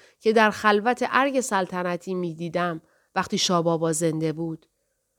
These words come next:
و همان که می‌نشست بالای پنجدری و تکیه می‌داد به مخده و وقتی پرده سوزنی می‌انداختند،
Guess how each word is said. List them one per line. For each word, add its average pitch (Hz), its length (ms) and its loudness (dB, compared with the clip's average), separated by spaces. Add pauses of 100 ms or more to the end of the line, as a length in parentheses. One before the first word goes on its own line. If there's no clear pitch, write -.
(120)
و 196 80 0
همان 220 340 4
که 208 140 -2
می‌نشست 196 640 0
بالای 196 380 2
پنجدری 185 760 0 (260)
و 202 60 -2
تکیه 226 420 2
می‌داد 190 360 4
به 175 80 -2
مخده 170 680 -4 (220)
و 190 80 -2
وقتی 226 360 2
پرده 196 460 2
سوزنی 208 520 0
می‌انداختند، 190 1000 0